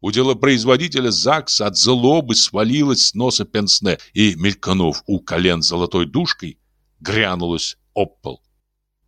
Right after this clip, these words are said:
"Как? Засадить стул бриллиантов на семьдесят тысяч? В стул, о котором неизвестно, кто сидит!" Тут Клавдия Ивановна всхлипнула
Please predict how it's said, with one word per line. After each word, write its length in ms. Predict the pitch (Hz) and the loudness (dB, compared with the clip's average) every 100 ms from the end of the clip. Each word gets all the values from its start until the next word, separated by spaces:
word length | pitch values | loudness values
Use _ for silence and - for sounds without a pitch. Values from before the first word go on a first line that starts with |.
| _ | _
"Как? 720 | - 139 156 147 123 - _ _ _ | 2 4 4 2 -4 -10 _ _ _
Засадить 680 | - - 135 127 151 190 135 | 0 2 4 2 2 2 0
стул 360 | - 170 196 | 2 4 4
бриллиантов 760 | 131 120 156 156 180 165 151 113 | 2 2 4 4 4 2 -4 0
на 120 | 151 | 0
семьдесят 680 | 139 - 180 160 117 135 - | 0 -2 -4 -4 -6 -8 -6
тысяч? 680 | - 247 233 226 - - - _ _ _ - | 2 4 2 -2 -10 -12 -20 _ _ _ -4
В 100 | - | 0
стул, 760 | - 220 254 247 220 160 110 _ _ _ - | 0 2 2 4 2 -2 -4 _ _ _ -10
о 120 | 135 | -4
котором 540 | 135 139 175 190 180 | -2 2 4 4 0
неизвестно, 760 | 180 196 131 135 202 208 - 151 | -2 -4 -4 0 2 0 -4 -8
кто 260 | - 139 196 | -6 0 2
сидит!" 840 | - - 170 220 240 202 175 _ _ _ _ _ _ _ _ _ | 2 0 0 2 2 0 -6 _ _ _ _ _ _ _ _ _
Тут 240 | 110 120 | 0 0
Клавдия 640 | - 95 101 87 95 92 87 | -2 0 0 -2 -2 -4 -4
Ивановна 680 | 95 85 120 135 95 80 - _ _ _ - | -8 -2 -2 -2 -8 -14 -20 _ _ _ -6
всхлипнула 720 | - 104 127 - - 82 - | -4 0 -2 -2 -10 -16 -18